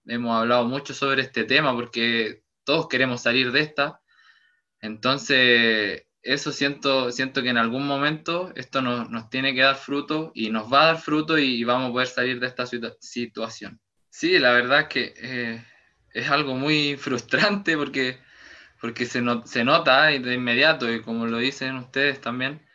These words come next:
eh, la mejoría en el, en el juego. Creo que, que estamos jugando mejor, los rivales no,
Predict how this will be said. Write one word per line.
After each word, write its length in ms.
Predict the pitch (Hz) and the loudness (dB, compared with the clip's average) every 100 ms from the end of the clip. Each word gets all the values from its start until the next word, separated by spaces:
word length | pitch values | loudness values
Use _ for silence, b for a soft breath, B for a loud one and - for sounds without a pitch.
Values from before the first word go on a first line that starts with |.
| b b - | b b -8
eh, 200 | 104 104 | -4 -2
la 120 | 104 | -2
mejoría 460 | 107 107 107 127 147 | -4 -4 0 2 2
en 100 | 139 | 2
el, 500 | 127 120 113 110 104 | -2 -2 -4 -6 -8
en 140 | 117 110 | -6 -6
el 100 | 101 | -4
juego. 540 | - 165 160 113 110 | 0 2 2 -2 -4
Creo 240 | 120 123 | -2 -2
que, 260 | 113 104 - | -2 -6 -6
que 100 | - | -16
estamos 300 | - 120 135 | -4 -4 -2
jugando 320 | - 139 139 135 | -2 -2 0 -4
mejor, 520 | 131 143 143 143 - | -4 -2 -2 -4 -10
los 180 | 117 110 | -8 -6
rivales 400 | 107 113 135 135 | 0 4 4 2
no, 640 | 127 135 131 127 113 113 | 0 0 0 0 -4 -10